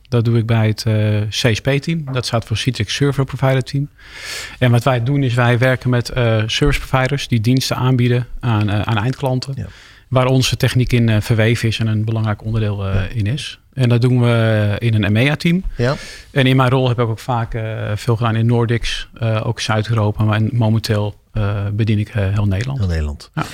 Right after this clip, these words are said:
Speaker 2: Citrix is natuurlijk een, een marktstandaard bijna inmiddels, Menno. Ik denk dat iedereen Citrix kent.
Speaker 1: Ja.
Speaker 2: Eh, ook een onderwerp vandaag wat natuurlijk eigenlijk ook wat jullie een hele belangrijke rol in hebben. Als we even, even kijken naar de mythes en waarheden van deze prachtige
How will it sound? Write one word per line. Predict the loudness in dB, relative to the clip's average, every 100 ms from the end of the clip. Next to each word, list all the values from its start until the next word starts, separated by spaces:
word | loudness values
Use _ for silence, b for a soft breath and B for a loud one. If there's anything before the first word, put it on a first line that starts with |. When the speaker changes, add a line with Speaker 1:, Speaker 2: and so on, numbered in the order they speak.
| B B B
Speaker 2:
Citrix | -2 0 0
is | -2
natuurlijk | -4 -2 -2 -6 _
een, | -6 -6
een | -2
marktstandaard | 0 2 0 -4 -4 -2 -2 -2
bijna | -2 -2
inmiddels, | -2 -2 -2
Menno. | -2 -2 -4
Ik |
denk | -4 -4
dat | -2
iedereen | -2 0 -2
Citrix | -4 -6 -6 -4
kent. | -4 -4 -6 -18 B B
Speaker 1:
Ja. | -2 -2 -2
Speaker 2:
Eh, | -2 0 0
ook | 0
een |
onderwerp | 2 2 2 0
vandaag | 0 0 0
wat | -4 -8
natuurlijk | -8 -10 -4
eigenlijk | -4 0 -2 0
ook | -2
wat | -2 -2
jullie | -2 0
een | 2
hele | 2 2
belangrijke | 0 0 0 0
rol | 2
in | 2
hebben. | 2 -2 B B
Als | -2 0
we | 2
even, | 0 0 -2
even | -2 0
kijken | 0 0
naar | 0
de | 2
mythes | 2 2 0 2
en | 2
waarheden | 2 2 2 2 0 -2 -4 B B
van | -4 0
deze | 2 2 0
prachtige | -2 -2 -6